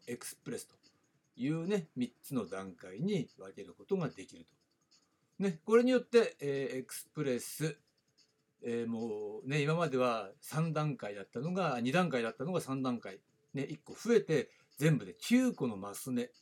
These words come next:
というね、段階ができたことになります。で、えー、今日はアクションスター級への道ということでお届けしたいと思います。まずですね、そう、昨日さ、言い忘れちゃっ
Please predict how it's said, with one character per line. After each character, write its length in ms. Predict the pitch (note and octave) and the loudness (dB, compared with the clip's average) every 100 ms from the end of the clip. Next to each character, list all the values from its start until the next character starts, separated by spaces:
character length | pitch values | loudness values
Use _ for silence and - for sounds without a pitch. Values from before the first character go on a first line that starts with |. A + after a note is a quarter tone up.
| - | -14
と 60 | |
い 240 | A#2 A#2+ A#2+ | -10 -6 -4
う 20 | |
ね、 200 | E3+ - _ _ | -4 -6 _ _
段 280 | - A#2 A2+ | -2 -2 -2
階 280 | - B2 F3+ | -2 -2 0
が 140 | G3+ | 0
で 200 | - B2+ | 0 0
き 80 | A#2+ | 0
た 140 | - F#2+ | -4 -12
こ 140 | A#2+ | -4
と 80 | G#3 | -2
に 120 | E3 | -2
な 80 | - | -4
り 80 | - | -14
ま 60 | - | -20
す。 160 | - _ _ _ _ _ _ _ _ _ _ _ - | -20 _ _ _ _ _ _ _ _ _ _ _ 8
で、 720 | G#3+ D#3+ D3+ C#3+ C3+ C3 C3 | 10 10 8 8 8 6 4
え 0 | |
ー、 40 | B2 - | 0 -4
今 300 | C3+ A2 G2 | -2 -2 2
日 60 | |
は 160 | E3 - | 2 2
ア 140 | - G2+ | -6 -14
ク 120 | - | -14
シ 220 | - A2+ | -12 -10
ョ 140 | G#2 | -12
ン 40 | G2+ | -12
ス 120 | - | -10
タ 220 | A2+ G2+ | -8 -8
ー 40 | F#2+ | -8
級 340 | - G#2 F#2+ | -12 -10 -8
へ 80 | G2 | -8
の 120 | F2 | -8
道 120 | D#2+ A2+ - - _ _ _ | -10 -6 -6 -8 _ _ _
と 80 | - | -6
い 140 | D#3+ F#3+ | -2 -2
う 80 | |
こ 100 | G3+ | -2
と 80 | A3 | 2
で 220 | A#3+ A3+ - | 4 2 0
お 100 | A#2 | -14
届 240 | - G2 | -12 -14
け 40 | F#2 | -6
し 60 | |
た 100 | C3 | -2
い 60 | C#3 | 0
と 80 | C#3+ | 0
思 120 | A2 | -2
い 20 | |
ま 80 | G#2 | -6
す。 160 | - - _ _ _ _ _ _ _ _ _ - | -10 -14 _ _ _ _ _ _ _ _ _ -2
ま 160 | F#3+ A#3 | 2 2
ず 80 | |
で 80 | F#3+ | 2
す 100 | - | -2
ね、 300 | A#2+ A2 - _ | -2 -2 -6 _
そ 200 | - A2+ | -8 -8
う、 80 | G2+ | -6
昨 420 | - D#3+ B3 C4 | -4 0 2 4
日 20 | A3 | 2
さ、 220 | G#3 G#2+ | 0 0
言 200 | C3+ G#3+ | -2 -2
い 60 | |
忘 220 | A3 G#3 A3+ | -2 -2 0
れ 100 | G3 | 0
ち 100 | |
ゃ 40 | |
っ 80 | A#2+ | -2